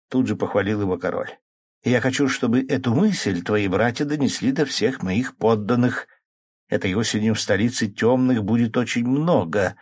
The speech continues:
и я не хочу, чтобы из-за какого-нибудь глупого богослова разгорелся международный конфликт".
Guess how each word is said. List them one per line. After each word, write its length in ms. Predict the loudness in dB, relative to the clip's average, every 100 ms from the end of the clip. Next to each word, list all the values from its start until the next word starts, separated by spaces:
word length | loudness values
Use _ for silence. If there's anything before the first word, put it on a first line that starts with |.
| -20 _ _ -8
и 120 | -2
я 100 | 0
не 120 | 0
хочу, 500 | -2 -4 -2 0 0
чтобы 400 | 0 -2 -2 0
из-за 360 | -2 -2 -2 -4
какого-нибудь 880 | -4 -6 -2 -2 0 0 0 -2 -2
глупого 520 | -2 -2 -2 0 0
богослова 840 | 0 -2 -2 -4 -2 -2 0 -2 -4 _ _ _ _
разгорелся 680 | -4 -2 0 2 2 -2 -2
международный 760 | 0 0 0 0 0 0 -2 -6
конфликт". 460 | -4 -6 -8 -20